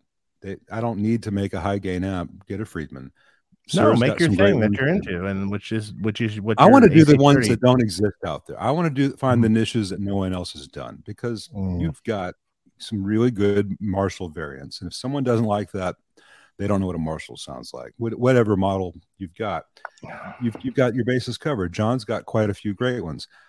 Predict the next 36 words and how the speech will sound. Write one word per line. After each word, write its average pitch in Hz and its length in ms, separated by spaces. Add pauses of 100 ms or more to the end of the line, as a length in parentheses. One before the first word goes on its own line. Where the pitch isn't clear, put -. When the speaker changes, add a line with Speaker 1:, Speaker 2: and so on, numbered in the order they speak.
(120)
Speaker 2:
Yeah. 226 160 (220)
Speaker 1:
That's 123 360
a 135 40
wheel 117 480
that 95 160
you 117 120
guys 110 340
have 98 160
already 101 340 (260)
perfected. 78 460
I'll 80 120
need 98 140
to - 60
reinvent 73 480
it. - 80 (680)
Speaker 2:
Right. 92 280 (1120)
Speaker 3:
Yeah, 95 200 (280)
that 98 120
makes 85 200
sense. 90 380 (200)
Speaker 2:
I 226 120
don't, 285 120
Speaker 3:
Louis. 156 180
Speaker 2:
I, 175 60 (140)
I 220 40
don't 247 180
ever 170 220
look 139 220
at 127 120
any 123 220
company, 113 640
though, 107 340
to - 140
me, 107 240
is 95 240
like, 90 220